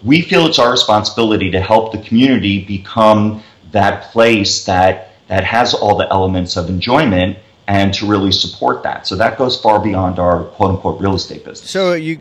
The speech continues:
Speaker 2: are you branding yourself to be the Bronx real estate, the boutique real estate company in the Bronx?
Speaker 1: Well, yes. <laughs> Our, our tagline is "Discover the Real Bronx,"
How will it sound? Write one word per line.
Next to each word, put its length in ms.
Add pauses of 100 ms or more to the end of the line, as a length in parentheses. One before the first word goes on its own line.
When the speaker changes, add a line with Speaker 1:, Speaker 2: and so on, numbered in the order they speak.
Speaker 2:
are 320
you 300 (140)
branding 560
yourself 640
to 120
be 560
the 400 (600)
Bronx 560
real 360
estate, 400
the 80
boutique 500
real 180
estate 260
company 460
in 100
the 60
Bronx? 520 (640)
Speaker 1:
Well, 640 (100)
yes. 680
<laughs> 480
Our, 440
our 120
tagline 580
is 160
"Discover 380
the 100
Real 300
Bronx," 680